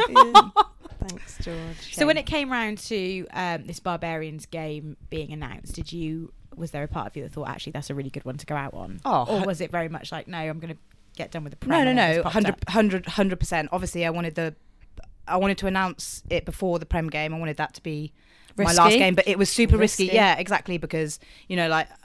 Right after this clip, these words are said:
Speaker 3: us and Quins have been really competitive all year, and it was one of those, we had a few injuries,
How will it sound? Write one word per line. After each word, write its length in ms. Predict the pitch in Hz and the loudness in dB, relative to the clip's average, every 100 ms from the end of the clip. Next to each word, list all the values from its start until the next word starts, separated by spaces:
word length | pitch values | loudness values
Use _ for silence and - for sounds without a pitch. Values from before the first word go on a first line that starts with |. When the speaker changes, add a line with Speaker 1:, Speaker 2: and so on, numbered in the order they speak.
| - _ _ | -20 _ _
Speaker 3:
us 200 | - 190 | -2 0
and 100 | 180 | -2
Quins 300 | 165 175 160 | 0 0 0
have 180 | 151 143 | -4 -6
been 340 | 165 156 156 151 | -6 -4 -6 -8
really 420 | 160 160 151 147 | -6 -4 -2 -4
competitive 640 | 143 156 151 - - 160 143 | -8 -8 -8 -10 -6 -6 -6
all 200 | 156 147 | -6 -6
year, 300 | 143 139 135 | -4 -4 -6
and 140 | 123 143 | -6 -6
it 60 | |
was 120 | 131 151 | -8 -6
one 140 | 151 | -6
of 60 | 147 | -4
those, 380 | 139 139 143 - - - | -6 -6 -8 -12 -20 -14
we 120 | - 160 | -2 0
had 60 | |
a 40 | 156 | 0
few 220 | 170 160 | -4 -2
injuries, 720 | 156 143 151 151 147 - - | -4 -4 -6 -6 -10 -12 -16